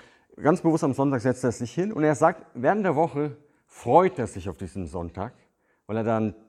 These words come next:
tiefer in die Bibel, Bibel hineinschauen kann und mehr kennenlernen kann, wie Gott ist.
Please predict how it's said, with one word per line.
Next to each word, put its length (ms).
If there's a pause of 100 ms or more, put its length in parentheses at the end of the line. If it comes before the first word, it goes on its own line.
tiefer 380
in 140
die 120
Bibel, 340
Bibel 260
hineinschauen 640
kann 280
und 280 (240)
mehr 240
kennenlernen 520
kann, 480
wie 80
Gott 260
ist. 300